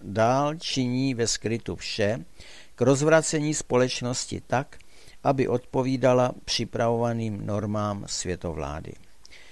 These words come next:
K vyšetřování Senátu v uvedené záležitosti se ještě vrátíme.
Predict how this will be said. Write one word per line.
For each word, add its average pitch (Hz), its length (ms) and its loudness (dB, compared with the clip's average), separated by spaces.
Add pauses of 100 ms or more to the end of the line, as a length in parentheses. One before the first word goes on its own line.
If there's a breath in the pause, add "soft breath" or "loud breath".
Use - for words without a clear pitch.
(400 loud breath)
K - 60 -10
vyšetřování 135 880 4
Senátu 135 680 0
v - 100 -12
uvedené 139 580 2
záležitosti 107 1120 -2 (220)
se 101 380 -2
ještě 104 680 -4
vrátíme. 101 760 -2